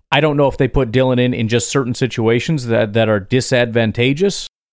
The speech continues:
or maybe the certain types of plays that they run. Maybe the offensive line can't block those plays as well. I, I, I can't understand it other than to say either Jones just makes the offensive line looks, look good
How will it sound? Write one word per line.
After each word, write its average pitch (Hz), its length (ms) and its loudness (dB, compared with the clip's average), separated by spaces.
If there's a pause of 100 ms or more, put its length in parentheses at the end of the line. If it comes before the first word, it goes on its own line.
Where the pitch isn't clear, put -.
or 120 220 2
maybe 123 240 2
the 113 100 0
certain 123 300 -2
types 123 240 0
of - 80 -8
plays 151 300 2
that 175 100 0
they 165 100 2
run. 175 300 2
Maybe 113 180 0
the 113 100 0
offensive 117 440 0
line 127 240 0
can't 107 240 -2
block 101 320 -2
those 170 180 0
plays 170 320 0
as 165 100 -2
well. 180 220 2
I, 143 240 0
I, 139 200 0 (100)
I 135 100 2
can't - 540 -2
understand 143 640 0
it 165 160 -2 (260)
other 151 260 2
than 151 200 2
to 139 120 0
say 131 260 0 (380)
either 185 600 2 (600)
Jones 151 480 2
just 139 240 0
makes 139 280 0
the 135 100 2
offensive 127 420 0
line 120 220 0
looks, 117 260 -2 (180)
look 151 260 -2
good 185 260 0